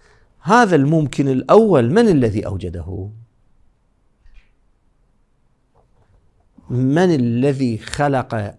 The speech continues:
أول ممكن؟ هل هو ممكن الذي خلق أول ممكن؟ أيضا ممكن. نحن نقول الممكن الأول، أول ممكن.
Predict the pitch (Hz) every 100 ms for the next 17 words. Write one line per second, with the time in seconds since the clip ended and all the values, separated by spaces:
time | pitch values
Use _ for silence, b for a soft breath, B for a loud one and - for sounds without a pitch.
0 | - 196 208 202 214 208 190 214 143 143
1 | 135 131 110 90 - _ _ _ _ _
2 | _ _ _ _ _ _ _ _ _ -
3 | 160 175 196 190 143 175 - 233 247 262
4 | 262 269 262 240 - _ _ 139 139 139
5 | 123 135 135 131 101 131 123 175 240 240
6 | 180 98 - _ _ _ _ 160 202 240
7 | 233 247 226 - 247 240 233 220 190 -
8 | _ _ _ _ _ _ - _ _ _
9 | _ _ _ _ _ _ _ _ - 104
10 | 117 110 123 160 135 120 185 175 208 185
11 | 156 - 196 208 151 113 82 - - -
12 | _ _ _ _ - 214 220 185 151 139
13 | 123 110 107 110 98 82